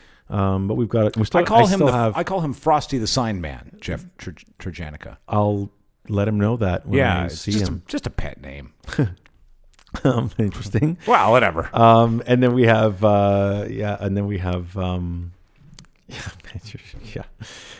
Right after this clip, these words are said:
Speaker 1: Anyways, the, uh, so we've had some great suppliers come and help us make the space our own, you know, I guess at the end of the day, but we ha-,
Speaker 2: It's
Speaker 1: we still have more unpacking to do, some of the little stuff.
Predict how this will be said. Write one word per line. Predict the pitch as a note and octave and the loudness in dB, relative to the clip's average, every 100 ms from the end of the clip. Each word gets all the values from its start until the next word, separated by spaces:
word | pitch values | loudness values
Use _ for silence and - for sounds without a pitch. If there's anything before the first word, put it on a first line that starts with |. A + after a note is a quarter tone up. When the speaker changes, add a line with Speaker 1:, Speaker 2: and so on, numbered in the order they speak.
| - - _ _ | -20 -20 _ _
Speaker 1:
Anyways, | B2+ C#3+ G#2+ G2+ G2 | 2 6 6 4 2
the, | A2+ A2 | 4 4
uh, | G2+ F#2+ F#2 F2 F#2 | 4 2 0 -2 -4
so | D#3 | 0
we've | E3+ | 4
had | D#3+ D#3 | 4 2
some | B2+ | 0
great | A2 G2 | 0 0
suppliers | - F#2+ F2+ F2+ | -4 -2 -2 -2
come | - | -2
and | F#2 | 0
help | E2+ - | 0 -2
us | G2+ - - | -6 -10 -4
make | F#2 - | -4 -4
the | - | -10
space | - F2 E2+ F2 | -6 -4 -4 -4
our | E2+ | -2
own, | E2 D#2+ D#2 - | -2 -4 -8 -10
you | E2+ | -8
know, | E2 | -8
I | E2+ | -6
guess | E2 E2 | -8 -8
at | |
the | E2 | -6
end | E2+ | -4
of | E2 | -4
the | |
day, | E2 E2 D#2+ | -4 -6 -6
but | - - | -8 -8
we | G2 F#2+ | -2 0
ha-, | |
Speaker 2:
It's | F#2+ | 2
Speaker 1:
we | A#2+ | 2
still | - C3 | 2 2
have | A#2+ | 2
more | G2+ G2 - | 0 -4 -4
unpacking | F#2+ F#2+ D#2+ - E2 | -6 -4 -8 -8 -10
to | E2 | -8
do, | F2 D#2+ | -6 -6
some | F2+ | -6
of | E2 | -4
the | D#2+ D#2+ - | -4 -6 -8
little | F2+ E2+ | -6 -6
stuff. | - F#2+ - | -8 -12 -12